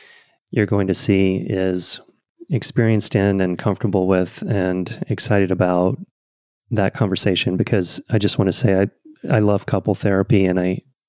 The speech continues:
love couple therapists. And I think, to be honest, most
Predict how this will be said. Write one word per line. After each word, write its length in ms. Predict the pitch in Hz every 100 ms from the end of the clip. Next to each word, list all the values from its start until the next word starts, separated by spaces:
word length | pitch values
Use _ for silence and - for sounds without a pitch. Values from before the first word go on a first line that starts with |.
| _ -
love 360 | 107 101 98
couple 260 | - 95 98
therapists. 840 | - 95 95 131 120 - - - -
And 440 | 139 110 95 101 151 _ - - - - - - _ _ _ _ _ _ _ _
I 100 | 113
think, 320 | 110 120 104 -
to 100 | 104
be 160 | 101
honest, 420 | 95 101 95 -
most 460 | 110 98 98 - -